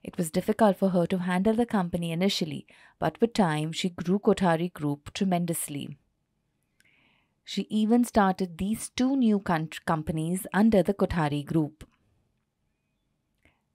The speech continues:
She accomplished a lot. She lives with her children,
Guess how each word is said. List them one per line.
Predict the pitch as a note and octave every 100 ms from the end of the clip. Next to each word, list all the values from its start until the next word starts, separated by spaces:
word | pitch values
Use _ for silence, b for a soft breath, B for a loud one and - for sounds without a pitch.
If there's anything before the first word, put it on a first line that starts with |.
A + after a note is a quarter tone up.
| _ _
She | - -
accomplished | F#3+ G#3 A3+ A3+ D#3+ E3 -
a | E3+
lot. | D#3+ C#3+ - - - _ _ _ _ _ _ _ _ -
She | G#3 G3
lives | F#3 F3+
with | E3
her | E3+
children, | - F3+ F3+ F3 F#3+ A#3